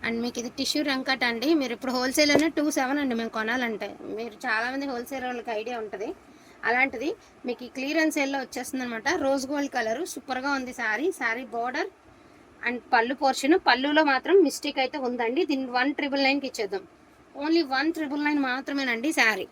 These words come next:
అస్సలు మిస్ అవ్వద్దండి. ఒరిజినల్ ప్రైస్ ఆరు వేల ఏడు వందలు ఉంది ఇది. And ఫుల్ హెవీ రంగ్ కట్‌లో పింక్ కలర్ అండి, ఎంత హెవీ ఉంది. టోటల్ మొత్తం పష్మీనా వీవింగ్ అండి.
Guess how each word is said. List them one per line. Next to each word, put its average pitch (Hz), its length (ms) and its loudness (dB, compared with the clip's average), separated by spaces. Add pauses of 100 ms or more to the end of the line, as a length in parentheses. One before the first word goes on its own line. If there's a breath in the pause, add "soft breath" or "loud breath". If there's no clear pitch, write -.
అస్సలు 285 340 2
మిస్ 262 220 4
అవ్వద్దండి. 254 640 2
ఒరిజినల్ 254 480 -4
ప్రైస్ 269 240 -4
ఆరు 247 220 0
వేల 240 160 -4
ఏడు 226 160 -2
వందలు 247 240 -6
ఉంది 233 180 -8
ఇది. 170 140 -16 (1500)
And 269 100 -8
ఫుల్ 302 340 -8
హెవీ 294 360 -2
రంగ్ 302 220 0
కట్‌లో 302 400 -4
పింక్ 285 360 -4
కలర్ 294 220 -2
అండి, 240 180 -8
ఎంత 240 400 -6
హెవీ 294 260 0
ఉంది. 262 120 0
టోటల్ 294 500 4
మొత్తం 320 460 4
పష్మీనా 311 400 6
వీవింగ్ 240 340 2
అండి. 202 220 -4